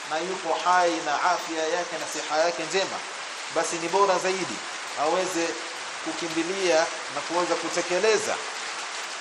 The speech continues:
funga kama hiyo, ili aweze kupata fadla ya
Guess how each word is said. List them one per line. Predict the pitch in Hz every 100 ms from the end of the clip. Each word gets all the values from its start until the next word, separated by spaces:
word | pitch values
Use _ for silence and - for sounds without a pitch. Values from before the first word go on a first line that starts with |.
| - -
funga | - 160 165
kama | 190 185
hiyo, | 165 202 202 170 - - - - -
ili | 240 247 175 113 - - - - - - - - - -
aweze | 185 185 175 170
kupata | 160 175 170
fadla | 160 175 156 147
ya | 151 - -